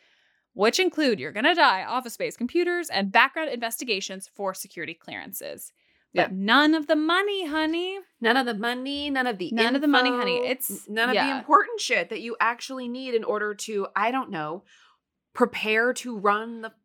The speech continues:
Speaker 1: To
Speaker 2: fucking
Speaker 1: run
Speaker 2: country.
Speaker 1: the country. Yeah. So I guess, like,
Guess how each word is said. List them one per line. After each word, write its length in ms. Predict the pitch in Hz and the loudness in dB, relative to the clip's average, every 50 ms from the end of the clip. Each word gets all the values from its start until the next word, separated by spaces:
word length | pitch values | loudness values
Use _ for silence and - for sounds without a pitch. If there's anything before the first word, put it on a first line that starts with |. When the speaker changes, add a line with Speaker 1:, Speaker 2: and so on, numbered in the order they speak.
| _ _ | _ _
Speaker 1:
To 220 | - - - 254 240 | -6 -2 0 0 2
Speaker 2:
fucking 180 | 233 240 - | 2 0 2
Speaker 1:
run 120 | 226 226 226 254 277 330 | 2 6 6 6 6 6
Speaker 2:
country. 400 | 370 - - - 262 226 202 185 160 | 4 -2 -6 -4 -2 0 0 0 0
Speaker 1:
the 40 | 156 | -2
country. 380 | - 226 208 185 175 160 - - | -4 -4 -4 -4 -4 -6 -6 -2
Yeah. 300 | 220 214 196 170 156 - - _ - - - - - | 0 2 2 2 2 -2 -6 _ -20 -20 -20 -18 -8
So 140 | - 381 | -4 -4
I 60 | 403 381 | -2 -2
guess, 280 | - 403 466 480 - - 494 453 | 0 -2 -2 -2 -4 -4 -2 -2
like, 160 | 370 269 - | -2 -4 -6